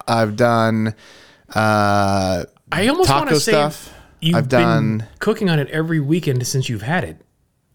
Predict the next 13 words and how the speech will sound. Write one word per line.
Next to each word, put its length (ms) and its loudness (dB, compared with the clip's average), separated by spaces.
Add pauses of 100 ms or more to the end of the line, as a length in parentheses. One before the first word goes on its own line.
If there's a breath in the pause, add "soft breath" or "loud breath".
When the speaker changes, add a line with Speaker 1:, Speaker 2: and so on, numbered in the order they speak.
(140)
Speaker 1:
Uh, 640 0
that's 180 -2
about 180 4
right. 340 2
Speaker 2:
It 80 0
Speaker 1:
Yeah. 120 2
Speaker 2:
seems 320 0
like, 100 4
Speaker 1:
Yeah. 220 4
Speaker 2:
yeah, 260 0
that 180 0
frequent. 380 -4
Speaker 1:
Yeah, 300 2